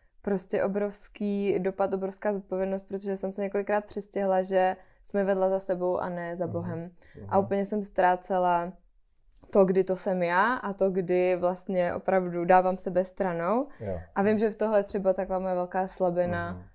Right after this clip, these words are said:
Speaker 1: A hodně se v tom hledám, upřímně. Jakože pořád
Speaker 2: Mhm.
Speaker 1: se snažím jako fakt být s Pánem Bohem a ukazovat jim i tu svoji
Speaker 2: Mhm.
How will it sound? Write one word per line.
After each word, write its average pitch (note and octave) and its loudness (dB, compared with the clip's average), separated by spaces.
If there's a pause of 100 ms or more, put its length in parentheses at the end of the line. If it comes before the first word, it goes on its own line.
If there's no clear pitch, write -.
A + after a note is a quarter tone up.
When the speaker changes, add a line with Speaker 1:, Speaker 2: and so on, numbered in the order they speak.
(320)
Speaker 1:
A F3 2
hodně G#3 0
se A#3 0
v A#3+ -10
tom A3+ -4
hledám, F3 -2
upřímně. F3+ -8
Jakože F#3 -4
pořád F#3 0
Speaker 2:
Mhm. - -14 (420)
Speaker 1:
se A3 0
snažím G#3 2
jako F#3+ 2
fakt G#3 2
být G#3+ -4
s - -20
Pánem C4 2
Bohem G#3+ -2
a F#3 2
ukazovat F#3+ 0
jim G3 -6
i G3 -6
tu G3 -10
svoji F#3 0
Speaker 2:
Mhm. - -10